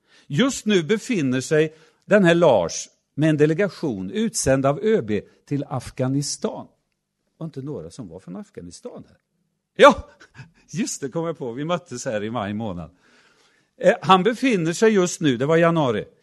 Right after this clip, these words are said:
i Afghanistan bland de svenska, eh, militärerna då, alltså soldaterna. Och vad tror ni han skulle göra där?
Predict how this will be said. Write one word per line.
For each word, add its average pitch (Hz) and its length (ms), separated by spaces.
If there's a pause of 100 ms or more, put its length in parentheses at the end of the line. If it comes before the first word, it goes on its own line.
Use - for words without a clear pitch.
(140)
i 190 180
Afghanistan 175 1000 (540)
bland 165 400
de 147 160
svenska, 139 560 (680)
eh, 92 360 (240)
militärerna 117 640
då, 82 160
alltså 69 280
soldaterna. 87 560 (500)
Och 262 360 (500)
vad 135 220
tror 151 240
ni 139 80
han 139 160
skulle 139 260
göra 127 260
där? 180 380